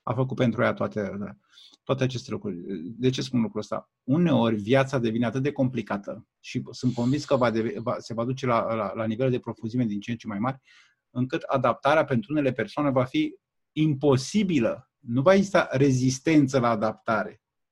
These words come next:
ci imposibilitate la adaptare. Și dacă ne uităm și acum, ai văzut, spre exemplu, sunt tot felul de norme pe care unele persoane nu le,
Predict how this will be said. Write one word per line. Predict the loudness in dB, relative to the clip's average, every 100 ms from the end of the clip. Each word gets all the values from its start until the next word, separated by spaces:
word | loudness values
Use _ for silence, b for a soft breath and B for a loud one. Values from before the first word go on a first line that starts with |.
| _ _
ci | -10 -8
imposibilitate | -2 0 0 2 0 0 0 2 2 0 2 2 4
la | 4
adaptare. | 4 2 -2 -2 0 0 -4 -16 _ b b b _
Și | -2
dacă | 0 2
ne | 4
uităm | 2 2 0
și | 2
acum, | 2 2
ai | 2 2
văzut, | 0 -2 -4 -4
spre | -4 -4
exemplu, | -4 -2 -2 -2 -6 -6 -14 _ _ b b b _
sunt | -6 -2
tot | -2
felul | 0 0
de | 2
norme | 2 2 2 2 0 0
pe | 0
care | 2 2
unele | 2 -2
persoane | -2 -6 -4 -4
nu | -2 0
le, | 2 0 -2